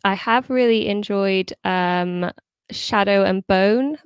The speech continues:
which I think is another Netflix one. It's a bit more high fantasy than urban fantasy. Um, and what else have I watched? Do, do, do. Uh, I did watch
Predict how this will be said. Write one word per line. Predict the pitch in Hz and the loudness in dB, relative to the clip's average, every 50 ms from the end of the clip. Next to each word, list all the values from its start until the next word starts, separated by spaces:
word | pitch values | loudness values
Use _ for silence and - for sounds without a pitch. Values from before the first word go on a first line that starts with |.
| 339 | -6
which | - 202 - - | -6 -6 -4 -4
I | 202 | -4
think | 190 - 214 208 | -4 -4 -4 -6
is | - 214 - | -6 -4 -4
another | 202 190 196 185 208 | -2 -2 0 0 0
Netflix | 202 202 202 - _ - 220 - - - - | 0 -2 -2 -4 _ -6 -6 -6 -6 -4 -2
one. | 202 202 208 214 214 | 0 0 2 0 0
It's | - 202 190 - - | -2 -2 -4 -4 -2
a | - | -4
bit | 220 - | -4 -2
more | - 190 190 185 180 180 - - | 0 2 4 4 4 2 0 -4
high | - - 185 185 196 | -4 -2 -2 -2 -2
fantasy | 202 - 196 185 208 - - - 202 | -2 -2 -2 -4 -4 -6 -4 -2 -2
than | 190 185 180 - | -2 -2 -4 -2
urban | - 190 196 196 220 214 208 | -2 -2 -2 -2 -4 -4 -4
fantasy. | - 214 208 202 208 - - - 220 220 226 247 - - - - - - - - _ _ - | -4 -4 -4 -4 -6 -8 -6 -2 0 0 0 0 -4 -12 -20 -20 -20 -20 -20 -20 _ _ -2
Um, | 202 190 180 180 175 180 185 180 175 180 190 220 _ _ _ _ _ _ _ _ _ _ - - | 0 2 2 2 2 0 0 -2 -4 -4 -6 -8 _ _ _ _ _ _ _ _ _ _ -6 -2
and | 185 180 180 180 180 185 180 180 180 185 - - - - - _ _ _ _ _ _ _ - | 0 0 0 0 0 0 -2 -2 -4 -6 -8 -10 -14 -14 -18 _ _ _ _ _ _ _ -6
what | - 233 226 | -4 -2 0
else | 214 208 196 - | 0 0 -2 -4
have | - 196 208 | -8 -8 -6
I | 170 175 | -4 -4
watched? | 190 - - - - - - - - - - - _ _ _ _ _ _ _ _ _ _ _ _ _ _ _ _ | -4 -4 -6 -6 -8 -12 -16 -14 -14 -16 -20 -20 _ _ _ _ _ _ _ _ _ _ _ _ _ _ _ _
Do, | - - 226 - | -14 -14 -14 -14
do, | - 220 - - | -14 -18 -12 -4
do. | - 190 190 185 185 180 180 180 - - _ _ - - | -2 0 2 2 2 2 0 -2 -2 -6 _ _ -6 -2
Uh, | 196 190 185 180 180 180 180 185 - | 0 0 2 2 2 0 0 0 -2
I | - - 226 | -2 -4 -2
did | - 285 269 | -2 0 2
watch | 302 262 - - - - | 2 2 2 0 -8 -10